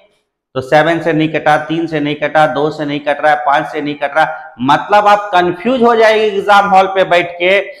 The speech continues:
तब याद कीजिएगा कि हम बोले थे कुछ second में क्यूब रूट निकलेगा, और वो निकलेगा कैसे, इसी के लिए base बता रहे थे।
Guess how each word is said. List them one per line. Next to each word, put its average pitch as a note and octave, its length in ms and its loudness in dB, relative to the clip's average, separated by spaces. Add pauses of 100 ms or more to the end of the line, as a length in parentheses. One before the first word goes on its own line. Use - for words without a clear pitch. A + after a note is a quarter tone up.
(280)
तब F3+ 220 6
याद E3 440 4
कीजिएगा D#3 540 2 (440)
कि C#3+ 80 0
हम C#3+ 260 2
बोले E3 300 2
थे E3 180 0
कुछ D#3+ 320 -8
second D#3 500 -2
में D3+ 160 -2
क्यूब D3 220 -4
रूट C3+ 180 -8
निकलेगा, A#2 540 -4 (500)
और A#2 160 0
वो C3 180 2
निकलेगा D3 600 0
कैसे, F#3 420 -2 (320)
इसी D#3 320 -4
के E3+ 120 -4
लिए D#3 220 0
base C3 280 -2
बता A2+ 340 2
रहे A2 280 -4
थे। - 200 -18